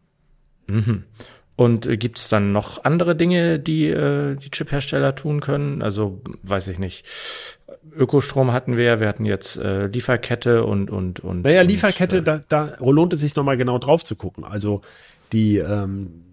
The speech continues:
Speaker 2: die Firma Boston Consulting, die berät wohl offensichtlich auch, ähm, Chip-Hersteller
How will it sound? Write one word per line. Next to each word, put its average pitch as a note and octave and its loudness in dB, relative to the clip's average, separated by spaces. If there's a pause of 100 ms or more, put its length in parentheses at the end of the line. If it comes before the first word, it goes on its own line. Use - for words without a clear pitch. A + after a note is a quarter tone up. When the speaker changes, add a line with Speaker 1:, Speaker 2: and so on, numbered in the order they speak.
(440)
Speaker 2:
die G#2+ -4
Firma C#3 4
Boston C#3 4
Consulting, F3 0
die C3+ -2
berät A#2+ 0
wohl B2+ 2
offensichtlich A2+ -6
auch, G2 -2
ähm, F#2 -8
Chip-Hersteller D#3+ -2